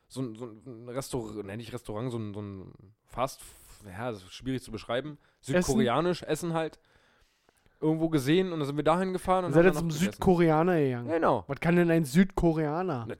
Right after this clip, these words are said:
Speaker 1: ja, Hähnchen und Schaf.
Speaker 2: <laughs> Also was ganz anderes als die Vietnamesen.
Speaker 1: Na, dann sind wir dahin, haben wir noch was gegessen und dann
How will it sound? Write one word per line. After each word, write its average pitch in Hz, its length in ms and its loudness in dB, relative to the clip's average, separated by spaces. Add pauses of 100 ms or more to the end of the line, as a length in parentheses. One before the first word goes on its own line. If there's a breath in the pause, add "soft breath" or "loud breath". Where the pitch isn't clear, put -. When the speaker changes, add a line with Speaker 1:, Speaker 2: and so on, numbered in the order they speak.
(140)
Speaker 1:
ja, 120 160 -8
Hähnchen 127 720 -8 (140)
und 139 180 -8
Schaf. 117 360 -4 (280)
Speaker 2:
<laughs> - 1300 -4 (440 loud breath)
Also 151 180 -2
was 165 80 0
ganz 196 240 8
anderes 190 220 6
als 180 180 4
die 160 100 2
Vietnamesen. 156 580 4 (140)
Speaker 1:
Na, 143 300 4
dann 135 160 -6
sind 151 120 -6
wir 160 60 -2
dahin, 170 220 4
haben 190 100 2
wir 185 40 -2
noch 175 100 0
was 160 120 -2
gegessen 175 400 0
und 190 160 -6
dann 175 300 -4